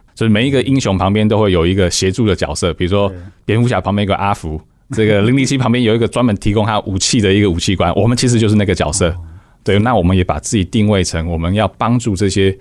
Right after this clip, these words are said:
Speaker 1: 有机会创造价值、医疗价值、市场价值的科学家，
Speaker 2: 嗯。
Speaker 1: 我们帮助他把他们的这个技术真正的推到市场。
Speaker 2: 是，是，很好，
Speaker 1: 对。
Speaker 2: 蝙蝠侠旁边的阿福，哈。
Speaker 1: 对，对，对。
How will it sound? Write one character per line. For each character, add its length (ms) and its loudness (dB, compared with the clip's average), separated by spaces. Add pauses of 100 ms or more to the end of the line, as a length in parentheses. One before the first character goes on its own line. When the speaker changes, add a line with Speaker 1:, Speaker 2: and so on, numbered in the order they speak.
Speaker 1:
有 140 2
机 180 0
会 320 0
创 220 -2
造 260 0
价 180 -2
值、 140 -6
医 100 -6
疗 140 2
价 160 -4
值、 80 -6
市 160 0
场 160 -2
价 120 0
值 40 -2
的 80 -4
科 160 -6
学 100 -2
家， 180 -2
Speaker 2:
嗯。 120 -14 (160)
Speaker 1:
我 80 -8
们 140 0
帮 180 -2
助 160 -2
他 240 -2 (220)
把 160 -2
他 160 -2
们 120 0
的 120 -2
这 120 -6
个 120 -2
技 160 -2
术 160 -2
真 200 -2
正 140 -2
的 100 -8
推 200 -4
到 260 -6
市 140 -4
场。 200 -8 (320)
Speaker 2:
是， 220 -16
是， 160 -20 (100)
很 160 -6
好， 160 -2
Speaker 1:
对。 220 -6
Speaker 2:
蝙 180 0
蝠 160 0
侠 200 0
旁 180 -2
边 100 2
的 100 2
阿 200 -4
福， 320 -14
哈。 100 -12
Speaker 1:
对， 140 0
对， 200 -2
对。 180 -2